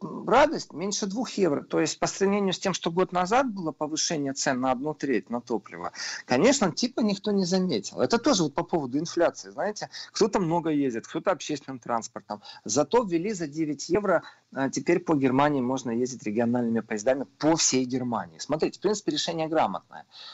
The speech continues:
Э, бензин нам дорого, железные дороги пустые, тоже дорогие.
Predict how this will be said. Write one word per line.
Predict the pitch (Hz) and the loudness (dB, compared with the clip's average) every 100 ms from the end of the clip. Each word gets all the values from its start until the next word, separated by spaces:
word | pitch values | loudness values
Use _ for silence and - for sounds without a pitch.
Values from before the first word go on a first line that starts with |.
| - - | -14 -2
Э, | 113 117 117 | 2 4 4
бензин | 113 180 156 196 | 4 2 4 4
нам | 160 151 | 2 2
дорого, | 226 233 117 95 _ - | 0 -2 -6 -14 _ -14
железные | 123 139 160 | -10 -8 -4
дороги | 165 170 135 | -2 -2 -4
пустые, | 139 131 - 151 127 | -6 -8 -2 0 0
тоже | 156 123 120 | 0 0 0
дорогие. | 131 139 220 226 208 | 0 0 -2 0 -2